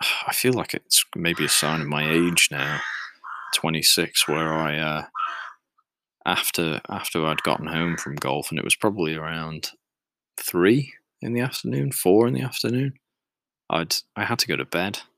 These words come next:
I went to bed for about an hour or so for a little siesta. And I'll be honest with you, it was, it was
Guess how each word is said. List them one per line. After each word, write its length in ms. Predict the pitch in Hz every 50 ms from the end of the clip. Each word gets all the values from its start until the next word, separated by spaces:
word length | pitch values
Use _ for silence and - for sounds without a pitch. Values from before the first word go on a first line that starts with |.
| _ _ _ _ _ - - - - - - - - - - - _ - -
I 60 | 87
went 180 | 95 104 101 -
to 80 | 95
bed 220 | 80 90 87 85 -
for 100 | - 82
about 320 | 78 85 82 87 80 -
an 80 | - 82
hour 340 | 85 82 85 85 80 78
or 80 | 80 78
so 300 | - - 80 78 71 73 - _ _ _ _ _ _ _ - - -
for 140 | - 92 90
a 40 |
little 300 | 92 101 110 - - 90
siesta. 720 | 82 - - - - 90 87 - - - - - - - - - _ _ _ - _ _ _ _ _ _ _ _ _ _ _ - - - - - _ _ _ _ _ -
And 260 | 101 98 95 95 95
I'll 100 | 101 101
be 140 | 87 87 85
honest 320 | 98 123 123 90 - -
with 120 | 80 80 87
you, 180 | 85 90 98
it 100 | 80 -
was, 320 | - 87 - - - - -
it 80 | 85 87
was 200 | - - -